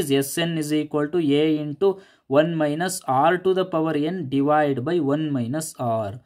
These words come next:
one minus R ಅಂತ ಫಾರ್ಮುಲಾ ಇದೆ. ಆ ಫಾರ್ಮುಲಾಕ್ಕೆ ಎ ಮತ್ತು ಆರನ್ನು ಸಬ್ಸ್ಟಿಟ್ಯೂಟ್ ಮಾಡಿ, S N is equal to ಏನು ಸಿಕ್ತು? ಎ ಅಂದರೆ one into one minus R power n, that is one by two whole power n divide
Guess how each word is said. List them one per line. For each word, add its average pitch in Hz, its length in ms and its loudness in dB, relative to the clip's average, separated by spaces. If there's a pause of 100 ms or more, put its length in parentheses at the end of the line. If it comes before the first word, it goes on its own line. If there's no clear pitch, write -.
(360)
one 127 160 2
minus 113 260 -2 (300)
R 98 60 -10 (100)
ಅಂತ 120 140 -12 (360)
ಫಾರ್ಮುಲಾ 120 420 2
ಇದೆ. - 100 -16 (520)
ಆ 160 60 0 (100)
ಫಾರ್ಮುಲಾಕ್ಕೆ 147 1300 0 (520)
ಎ 175 40 4 (140)
ಮತ್ತು 147 240 -2
ಆರನ್ನು 135 260 2
ಸಬ್ಸ್ಟಿಟ್ಯೂಟ್ 123 420 -4
ಮಾಡಿ, 135 180 -4 (440)
S 139 160 -2 (200)
N 165 60 0 (160)
is 131 180 -4
equal 127 340 -2
to 131 60 -4 (100)
ಏನು 131 160 0
ಸಿಕ್ತು? 123 260 -8 (200)
ಎ - 100 4
ಅಂದರೆ 139 200 -2 (580)
one 120 120 0 (480)
into 156 220 -2 (160)
one 180 160 0 (160)
minus 151 260 0 (280)
R - 20 -6 (100)
power 160 200 -2 (100)
n, 107 140 -4
that 131 160 -4
is 151 80 -6 (160)
one 151 100 -4 (140)
by 147 100 0 (200)
two 175 140 2 (440)
whole 156 180 4 (100)
power 143 180 2 (120)
n 120 60 0 (100)
divide 143 420 2